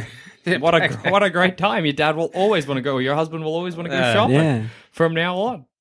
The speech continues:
Speaker 1: Yeah.
Speaker 3: It's perfect.
Speaker 1: It's perfect. It's gr-, it's a quite a good business.
Speaker 3: Hmm.
Speaker 1: I don't, I don't think we got it quite right.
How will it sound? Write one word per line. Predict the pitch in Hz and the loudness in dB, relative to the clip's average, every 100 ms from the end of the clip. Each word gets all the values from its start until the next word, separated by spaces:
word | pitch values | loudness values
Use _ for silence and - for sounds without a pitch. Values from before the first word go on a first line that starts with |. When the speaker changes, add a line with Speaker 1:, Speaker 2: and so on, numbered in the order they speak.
| 165 | -10
Speaker 1:
Yeah. | 139 | -6
Speaker 3:
It's | 113 - | -6 -6
perfect. | - 151 165 - 120 - - _ _ - | -4 -2 -4 -8 -20 -20 -20 _ _ -6
Speaker 1:
It's | |
perfect. | 156 190 151 101 - - | 2 2 2 -6 -10 -20
It's | 73 | -20
gr-, | - - | -18 -14
it's | 147 180 | -10 -8
a | 311 | -8
quite | 311 349 | 2 2
a | 226 | 4
good | 190 | 2
business. | 175 160 131 113 - - | 0 -2 -4 -10 -18 -12
Speaker 3:
Hmm. | 143 | -2
Speaker 1:
I | 180 | 0
don't, | 208 - _ _ | -2 -8 _ _
I | 151 | 0
don't | 208 269 | 2 2
think | 185 | 2
we | 165 | 2
got | 156 135 | 2 0
it | - | -2
quite | - 156 156 | -6 -2 -2
right. | 123 107 98 | -4 -10 -12